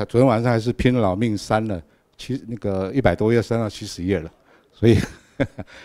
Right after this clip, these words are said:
那刚刚那个 Richard 已经帮我介绍很好了哈。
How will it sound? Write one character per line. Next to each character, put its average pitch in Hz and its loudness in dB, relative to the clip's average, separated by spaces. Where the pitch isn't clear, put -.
那 147 4
刚 180 8
刚 196 10
那 190 8
个 156 10
Richard 151 10
已 - 8
经 117 6
帮 139 8
我 110 4
介 135 6
绍 117 6
很 104 -2
好 107 4
了 78 -2
哈。 82 0